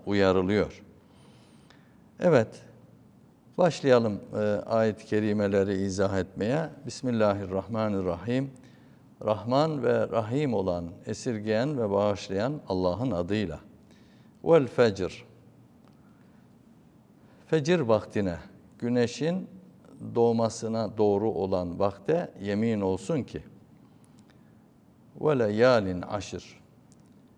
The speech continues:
On geceye yemin olsun.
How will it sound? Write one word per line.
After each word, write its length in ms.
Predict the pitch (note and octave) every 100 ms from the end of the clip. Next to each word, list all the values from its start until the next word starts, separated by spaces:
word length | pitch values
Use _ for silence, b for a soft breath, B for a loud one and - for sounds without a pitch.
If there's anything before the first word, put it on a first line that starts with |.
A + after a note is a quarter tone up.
| _ _ _ - - - _ - - -
On 300 | F3 G#3 E3+
geceye 480 | B2 A#2 G#2 G#2 F#2+
yemin 400 | F#2 F#2 F#2 F2+
olsun. 420 | F2 F2 - F2